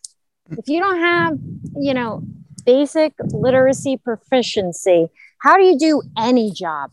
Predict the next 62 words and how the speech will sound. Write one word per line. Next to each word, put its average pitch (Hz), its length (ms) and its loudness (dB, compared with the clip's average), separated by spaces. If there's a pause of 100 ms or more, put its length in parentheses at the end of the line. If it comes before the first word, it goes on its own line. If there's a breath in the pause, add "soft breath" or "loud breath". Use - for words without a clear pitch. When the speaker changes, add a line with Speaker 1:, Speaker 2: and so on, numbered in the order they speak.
Speaker 2:
How 349 120 2
do 453 80 8
you 539 240 6
even 349 140 6
fill 320 340 2
out 285 160 2
the 233 80 -6
job 208 480 -2
application? - 1000 -10 (1900)
Speaker 1:
Look, - 280 -10 (160)
uh, 123 320 2
like 117 120 -6
I 123 40 -2
said, 104 160 -6
I 104 40 -2
don't 107 120 -4
wanna 107 120 -4
keep - 220 -16
you 101 80 -8
too - 140 -14
much 98 100 -10
longer. 101 220 -6
Just 98 220 -10
one 135 180 0
last 113 260 -2
thing. 117 160 -2
Like, 107 160 -4
I, 123 300 2
if - 200 -10
you 143 120 -2
Speaker 2:
Yeah. 170 60 -2
Speaker 1:
wanna 202 180 6
let 123 400 -2
parents, 123 640 -6 (260 soft breath)
if - 80 -10
you 131 60 2
wanna 202 100 2
give, 151 240 2
like, 135 140 -2
a 113 60 -4
last 110 420 -4
pitch - 220 -4
for 113 100 -10
parents, 110 280 -6
like, 101 220 -8
what 107 560 -8
they, 110 280 -8 (420)
you 113 100 -10
know, 110 60 -6
what 113 240 -4
they 131 80 -2
should 104 220 -10
look 117 140 -10
out 143 140 -2
for, 147 120 0
or 139 40 2
what 156 160 2
they 196 100 0
can 175 120 -10
start 151 260 -2
doing 139 300 -2
to, 120 280 -6